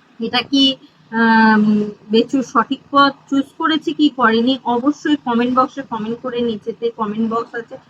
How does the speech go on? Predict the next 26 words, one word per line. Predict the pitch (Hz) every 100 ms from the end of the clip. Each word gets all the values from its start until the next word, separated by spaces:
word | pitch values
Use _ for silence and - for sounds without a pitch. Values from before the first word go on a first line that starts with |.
| _ _
অবশ্যই | 214 202 247 294 269
কমেন্ট | 233 214 226 233
বক্সে | 233 247 240
কমেন্ট | 220 214 220
করে | 233 226
জানাতে | 202 196 202 226
ভুলবেন | 185 - - 226 214 208
না। | 220 240 _ _ _ _ - -
আর | 247
ভিডিওটা | 240 254 254 262 262 277
দেখার | 240 214 269 254 220
জন্য | 247 247 254 -
প্রত্যেককে | 202 233 233 -
অনুরোধ | 247 226 202 226 226
রইল, | 226 220 214 233 -
প্রত্যেকে | 226 220 - 240 262
সম্পূর্ণ | - 226 - 220 233 226
ভিডিওটা | 214 208 233
দেখবেন। | 233 190 - 208 226 _ _ -
যদি | 302 349
ভালো | 285 240 254
লাগে | 269 262 277 277 233
লাইক | 226 - 240
করবেন, | 240 240 247 - -
শেয়ার | 220 196 -
করবেন | 220 196 220